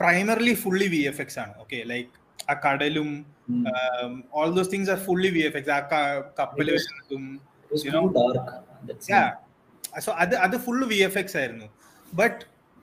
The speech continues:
Speaker 1: when we progress in the movie and all the flood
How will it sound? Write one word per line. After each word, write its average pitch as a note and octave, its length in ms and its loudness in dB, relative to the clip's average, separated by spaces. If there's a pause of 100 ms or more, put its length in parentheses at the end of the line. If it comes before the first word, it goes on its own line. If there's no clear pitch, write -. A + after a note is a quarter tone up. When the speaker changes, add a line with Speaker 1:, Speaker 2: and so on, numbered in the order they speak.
(160)
Speaker 1:
when D#3 200 2
we B3 60 0 (120)
progress F3 420 2
in A#3 140 -4
the G#3 60 -6 (100)
movie E3 280 -2
and C3+ 80 -4
all D3 200 -4 (100)
the F3+ 100 -2 (320)
flood D#3 260 -2